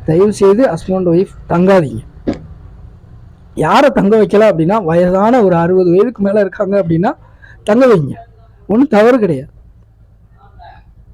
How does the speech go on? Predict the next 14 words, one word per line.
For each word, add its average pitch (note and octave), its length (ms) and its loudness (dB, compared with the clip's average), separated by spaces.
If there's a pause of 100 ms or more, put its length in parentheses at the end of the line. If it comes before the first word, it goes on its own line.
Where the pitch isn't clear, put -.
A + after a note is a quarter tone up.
(300)
வாழ்ந்து C4+ 640 2
முடித்தவர்களை A3 640 0
நீங்க G3 260 0
வந்து F#3 540 0
தங்க F#3 240 0
வைங்க, F#3+ 440 0 (120)
தவறு F#3 300 0
இல்ல. C#3+ 240 -4 (500)
வாழ்ந்துகிட்டு A#3+ 500 -2
இருக்கவங்க G3 380 -2
நீங்க E3+ 180 -2
அங்க D3 140 -2
போய் F3 200 -2
தங்காதீங்க. D3+ 640 -2